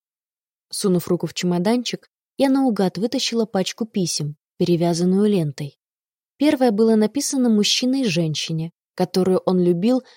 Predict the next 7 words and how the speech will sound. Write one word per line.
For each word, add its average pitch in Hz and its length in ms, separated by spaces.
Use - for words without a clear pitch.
сверх 185 540
всякого 170 600
рассудка, 156 640
и 269 100
умолял 214 520
о 202 60
свидании. 156 680